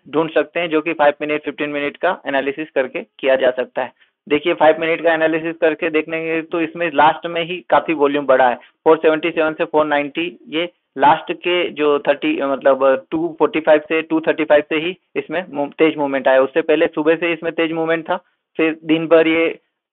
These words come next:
स्लो मोशन में रहा और फिर last में इसमें movement आया। और तो आज का ये video आपको कैसा लगा, comment करके जरूर बताएं।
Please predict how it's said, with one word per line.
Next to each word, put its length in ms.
स्लो 440
मोशन 260
में 140
रहा 200
और 180
फिर 180
last 280
में 80
इसमें 240
movement 300
आया। 280
और 400
तो 280
आज 500
का 60
ये 100
video 260
आपको 200
कैसा 280
लगा, 220
comment 360
करके 240
जरूर 260
बताएं। 360